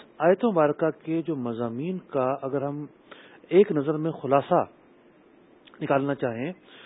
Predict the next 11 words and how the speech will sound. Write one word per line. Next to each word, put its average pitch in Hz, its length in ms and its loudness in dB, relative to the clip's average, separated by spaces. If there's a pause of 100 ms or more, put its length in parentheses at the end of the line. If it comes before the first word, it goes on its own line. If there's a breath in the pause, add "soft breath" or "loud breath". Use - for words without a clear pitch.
(180 loud breath)
تو - 140 -20
اس 196 120 -2
کی - 120 -6
تفسیر 208 300 2
یہ 196 160 4
ہوگی 160 340 2
کہ، 175 320 -2 (760 loud breath)
آ، 131 220 0
جانوروں 147 420 4
سے 175 120 -8
متعلق 143 480 -2